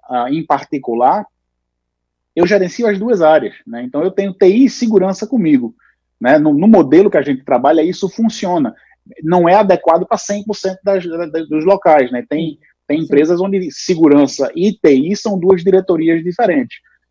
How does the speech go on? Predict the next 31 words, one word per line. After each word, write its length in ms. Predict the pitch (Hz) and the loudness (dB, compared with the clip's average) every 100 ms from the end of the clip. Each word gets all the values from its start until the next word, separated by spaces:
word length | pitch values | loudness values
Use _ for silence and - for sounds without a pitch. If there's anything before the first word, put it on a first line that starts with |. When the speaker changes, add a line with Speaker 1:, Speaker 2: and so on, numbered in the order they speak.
| _ | _
Speaker 1:
Mas 240 | 131 135 139 | 0 2 2
no 120 | 233 | 2
modelo 480 | 254 170 143 135 135 | 4 4 4 4 4
da 160 | 151 | 2
gente, 300 | 143 143 156 | 2 -2 0
a 80 | 196 | -2
gente 240 | 170 185 | -4 -8
se 80 | - | -4
adapta 440 | 214 160 147 - 165 | -2 0 -2 -2 -6
dessa 280 | 160 180 | -4 -4
forma. 380 | 190 170 139 120 - _ _ | -4 -2 -2 -2 -12 _ _
Mas 140 | 180 | -4
só 120 | 190 247 | 0 0
que 100 | 349 | 0
eu 40 | |
peguei 300 | - 381 208 | 0 4 4
os 100 | 190 | 4
dois 200 | 185 254 | 2 -2
caras 240 | - - | -2 -4
e 40 | - | -6
disse, 80 | 156 | -10
"Bicho, 180 | 226 180 | -8 -8
a 40 | |
gente 120 | 170 | -8
vai 100 | 190 | -8
sentar 380 | 196 285 240 180 | -8 -10 -6 -6
aqui 260 | 156 - 165 | -6 -10 -10
nessa 220 | 185 190 | -8 -8
sala 240 | - 175 | -6 -6
de 100 | 165 | -6
guerra 340 | 123 117 127 | -6 -4 -4